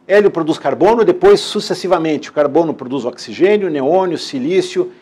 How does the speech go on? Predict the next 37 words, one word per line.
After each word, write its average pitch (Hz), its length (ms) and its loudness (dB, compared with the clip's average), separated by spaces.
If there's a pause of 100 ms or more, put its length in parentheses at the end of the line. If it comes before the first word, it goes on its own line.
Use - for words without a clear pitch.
(120)
e 202 60 -20
vai 208 120 0
chegando 165 360 -8
no 139 80 -10
ferro. 90 340 -12 (1200)
No - 80 -20
final 160 200 -2
das 147 120 -2
contas, 151 240 -10
chega-se 147 320 -8
no 143 80 -12
ferro. - 360 -12 (1800)
Essa 202 280 2
estrutura 190 380 0
aqui, 185 180 -4
por 190 160 -10 (100)
razões 147 320 -10
bem 196 220 -8
óbvias, 175 380 -4
se - 120 -16
chama, 160 400 -10 (180)
isso - 200 -18
não 190 80 -8
é 208 60 -6
uma 190 140 -6
gíria, 147 340 -8
isso 135 100 -8
é 127 60 -14
uma 123 40 -12
expressão 120 380 -20
técnica, 160 520 -10 (240)
se - 140 -16
chama 165 220 -10
estrutura 185 420 -6
casca 165 320 -10
de 170 60 -20
cebola. 107 460 -12